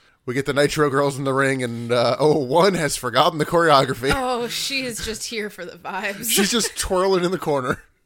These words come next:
Speaker 2: <laughs> She's just having a good time. She's not he-, choreography who?
Speaker 1: Then get Mean Gene with Sid Vicious. And, uh,
Speaker 2: Spoiler, this is Nick's best bit.
Speaker 1: It's not, but Sid shouts,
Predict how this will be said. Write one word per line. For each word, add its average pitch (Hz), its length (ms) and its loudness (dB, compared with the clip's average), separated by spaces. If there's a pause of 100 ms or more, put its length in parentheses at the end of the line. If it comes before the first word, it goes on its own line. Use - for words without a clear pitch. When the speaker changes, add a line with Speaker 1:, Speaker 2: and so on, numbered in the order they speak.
(100)
Speaker 2:
<laughs> - 360 -16
She's 523 260 -14
just 466 240 -4
having 392 260 -6
a 285 40 -8
good 220 200 -12
time. 190 320 -10
She's 370 160 -12
not 247 200 -2
he-, 233 180 -16 (240)
choreography 381 680 -4
who? 196 320 -8 (340)
Speaker 1:
Then 170 140 -6
get 175 160 0
Mean 180 320 0
Gene 190 380 -2
with 156 120 -2
Sid - 260 2
Vicious. 170 540 -2
And, 131 220 -6
uh, 127 140 0
Speaker 2:
Spoiler, 190 260 -4
this 196 100 -12
is 208 200 -14
Nick's 208 240 -10
best 180 340 -10
bit. - 260 -14
Speaker 1:
It's - 320 -16
not, 127 380 -2
but 120 220 -8 (720)
Sid 175 340 0
shouts, - 680 0